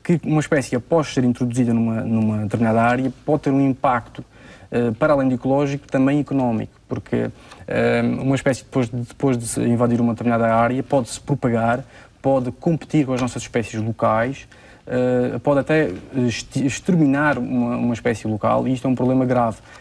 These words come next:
Gasta-se muito dinheiro na, em erradicar essas, essas espécies que são introduzidas,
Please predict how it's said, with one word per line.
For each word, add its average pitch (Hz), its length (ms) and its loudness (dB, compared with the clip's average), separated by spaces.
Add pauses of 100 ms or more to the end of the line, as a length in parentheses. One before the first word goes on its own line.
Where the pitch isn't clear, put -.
(120)
Gasta-se 131 340 -2
muito 139 160 2
dinheiro 135 320 0
na, 139 160 0
em 135 160 4
erradicar 135 640 0 (240)
essas, 123 640 -6
essas 113 380 -2
espécies 110 380 -4
que - 80 -16
são 113 200 -2
introduzidas, 120 560 0